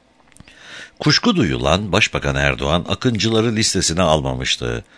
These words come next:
Burada da bir kez daha karşımıza çıkıyor ki tartışmalarımızı bilgiye dayalı olgularla yapmalıyız. Çünkü insan tanımadığından korkar.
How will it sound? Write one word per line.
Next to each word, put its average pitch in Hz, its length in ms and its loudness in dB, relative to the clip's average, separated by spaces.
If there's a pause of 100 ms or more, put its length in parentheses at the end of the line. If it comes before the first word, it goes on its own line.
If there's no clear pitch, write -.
(460)
Burada 160 360 4
da 117 160 4
bir 151 100 2
kez 104 280 2
daha 82 160 2
karşımıza 78 580 2
çıkıyor 104 400 2
ki 131 160 -2
tartışmalarımızı 117 1000 0
bilgiye 104 460 0
dayalı 78 320 2
olgularla 78 640 2
yapmalıyız. 64 720 -2 (380)
Çünkü 180 260 2
insan 131 400 0
tanımadığından 71 800 0
korkar. 62 600 -4